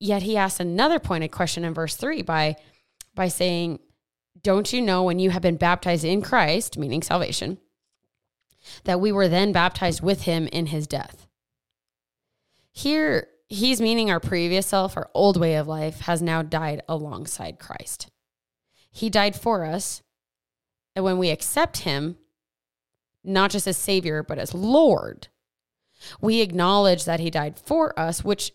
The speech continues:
means now we have to die for him. Not in the literal meaning of physical death, just so you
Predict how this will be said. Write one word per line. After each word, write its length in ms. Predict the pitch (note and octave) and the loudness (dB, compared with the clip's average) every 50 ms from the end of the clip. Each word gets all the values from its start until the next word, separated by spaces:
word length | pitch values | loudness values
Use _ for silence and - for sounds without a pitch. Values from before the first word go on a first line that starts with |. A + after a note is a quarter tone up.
| _ - | _ -8
means 580 | - F#3+ G3 G#3+ G#3+ G#3 G#3 G3 G3 - - _ _ _ _ _ _ _ _ _ _ - | -4 -2 0 0 0 0 0 -2 -4 -6 -8 _ _ _ _ _ _ _ _ _ _ -6
now 760 | G3 G3+ G3+ G3 A3 C4+ C#4+ B3+ G#3 E3+ D#3+ D#3 D#3+ D#3+ F#3 _ _ _ | -2 0 2 4 4 4 4 4 2 2 2 0 -2 -2 -6 _ _ _
we 180 | G3 G3 A#3+ A#3 | 0 2 2 2
have 220 | F#3+ F#3+ D3+ - - | 2 0 -2 -4 -6
to 80 | D#3+ | -6
die 180 | D3 B2+ A#2+ - | -6 -6 -6 -6
for 160 | - - - | -8 -10 -10
him. 240 | - - - - - - _ _ | -10 -10 -12 -12 -14 -18 _ _
Not 220 | - A3 A3 A3 A#3 | 0 2 2 4 4
in 80 | A#3 | 4
the 100 | A3+ G#3 | 4 4
literal 440 | F#3+ F3+ F#3+ F#3 F#3+ F#3+ F#3 F3+ F3 | 4 4 4 4 6 6 6 4 4
meaning 340 | F3 E3 E3+ F3 E3+ E3+ E3 | 2 0 0 0 0 0 0
of 100 | E3 - | -2 0
physical 400 | - D#3+ D#3 - D#3 - - E3 | -2 -2 -2 -2 -4 -4 -4 -4
death, 220 | - - - D3+ | -4 -4 -8 -8
just 280 | - - G3 - - - | -8 -8 -8 -8 -10 -10
so 600 | - - - A#1+ A1+ - - - - - - - | -10 -10 -8 -8 -10 -10 -10 -10 -10 -10 -10 -10
you 180 | - - - | -10 -10 -10